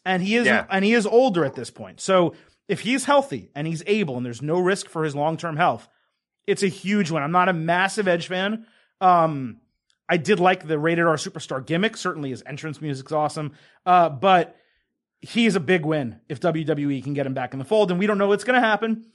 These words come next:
Speaker 1: And there's a lot, we're speculating here and we're kinda playing a little bit of spoiler here.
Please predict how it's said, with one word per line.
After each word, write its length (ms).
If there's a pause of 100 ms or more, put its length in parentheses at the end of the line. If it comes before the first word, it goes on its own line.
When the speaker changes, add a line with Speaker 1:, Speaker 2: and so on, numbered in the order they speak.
(180)
Speaker 1:
And 80
there's 120
a 20
lot, 160
we're 80
speculating 640
here 240
and 120
we're 80
kinda 260
playing 240
a 60
little 180
bit 140
of 200 (360)
spoiler 520
here. 360